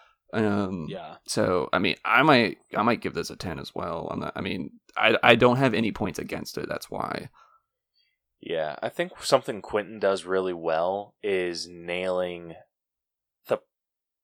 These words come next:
Speaker 3: <sighs> the perspec-,
Speaker 1: Like the texture?
Speaker 3: not, not the perspective. The, he gets the scale of it. Like,
Speaker 1: Mm.
Speaker 3: he, he, like, when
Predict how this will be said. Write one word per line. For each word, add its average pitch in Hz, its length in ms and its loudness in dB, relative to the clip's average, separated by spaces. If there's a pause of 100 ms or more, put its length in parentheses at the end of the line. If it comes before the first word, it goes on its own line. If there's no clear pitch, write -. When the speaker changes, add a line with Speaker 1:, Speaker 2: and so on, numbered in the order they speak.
(1080)
Speaker 3:
<sighs> - 80 -8 (960)
the - 80 -8
perspec-, - 380 -2
Speaker 1:
Like 104 180 4
the - 140 -4
texture? 113 340 4
Speaker 3:
not, - 220 -8
not 139 120 -6
the - 80 0
perspective. - 800 -10 (520)
The, 98 580 -6 (1800)
he - 140 -20
gets - 280 0
the 127 120 0
scale - 760 0 (200)
of 82 280 -4
it. - 200 -16 (420)
Like, 123 240 4
Speaker 1:
Mm. 110 440 2
Speaker 3:
he, - 180 -14 (180)
he, - 360 -18 (760)
like, 139 160 0
when 131 480 -2